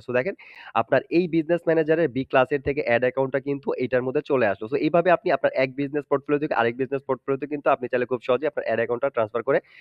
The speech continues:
কাজ করতে পারেন। ওকে? so এখন চাইলে এটার থেকে যেকোনো অ্যাড রান টান যা খুশি তাই করতে পারবেন। I think বুঝতে পারছেন। আজ এ পর্যন্তই। নেক্সট ভিডিওতে আমি আপনাকে আপনার ই-কমার্স ওয়েবসাইটের, আ, নিউ কোনো ফিচারের সাথে পরিচয় করাইয়া দিব। ওকে? যেটা আপনার ই-কমার্স বিজনেসে কোনো কাজে লাগবে বা যেটার কারণে আপনার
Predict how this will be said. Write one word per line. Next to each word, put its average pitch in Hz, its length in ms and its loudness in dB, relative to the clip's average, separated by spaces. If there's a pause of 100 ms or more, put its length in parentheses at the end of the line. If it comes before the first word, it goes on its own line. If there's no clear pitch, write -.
(140)
কাজ 131 200 2
করতে 113 200 -2
পারেন। 98 240 2
ওকে? 185 140 0 (260)
so 202 60 10
এখন 214 200 8
চাইলে 214 200 4
এটার 143 320 4
থেকে 151 300 2
যেকোনো 127 280 0
অ্যাড 117 320 2
রান 113 220 2
টান 113 280 -2
যা 120 140 0
খুশি 127 200 -10
তাই 113 160 0
করতে 104 240 -4
পারবেন। 98 160 0
I 139 120 2
think 160 160 -6
বুঝতে 139 240 0
পারছেন। 147 280 4 (380)
আজ 117 240 4
এ 151 100 4
পর্যন্তই। 165 460 4
নেক্সট 147 320 2
ভিডিওতে 165 360 2
আমি 120 260 -2
আপনাকে 123 460 -2
আপনার 113 340 -2
ই-কমার্স 147 460 0
ওয়েবসাইটের, 120 540 0 (380)
আ, 117 120 2
নিউ 139 240 0
কোনো 156 340 2
ফিচারের 123 420 2
সাথে 120 280 -2
পরিচয় 120 420 0
করাইয়া 113 280 2
দিব। 120 280 -4
ওকে? 175 220 0 (300)
যেটা 135 180 2
আপনার 120 300 0
ই-কমার্স 131 380 0
বিজনেসে 117 400 -6
কোনো 113 220 -2
কাজে 113 260 -2
লাগবে 117 300 -2
বা 117 220 0
যেটার 113 300 -4
কারণে 110 220 -2
আপনার 110 220 -4